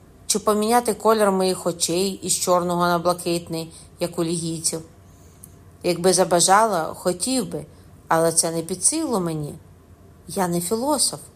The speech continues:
але також не є й таким дурним,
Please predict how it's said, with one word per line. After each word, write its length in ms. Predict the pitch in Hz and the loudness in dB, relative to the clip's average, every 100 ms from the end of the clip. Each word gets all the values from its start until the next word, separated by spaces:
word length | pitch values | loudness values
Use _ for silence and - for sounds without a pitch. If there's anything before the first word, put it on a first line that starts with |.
| - - - - | -20 -20 -20 -6
але 240 | - 165 160 | 0 2 2
також 460 | 160 156 190 196 | -2 0 0 2
не 80 | 170 | -2
є 220 | 165 180 | 0 2
й 40 | 196 | 0
таким 380 | 190 - 165 160 | -2 -4 -4 -4
дурним, 500 | 175 226 226 180 | -2 0 0 -2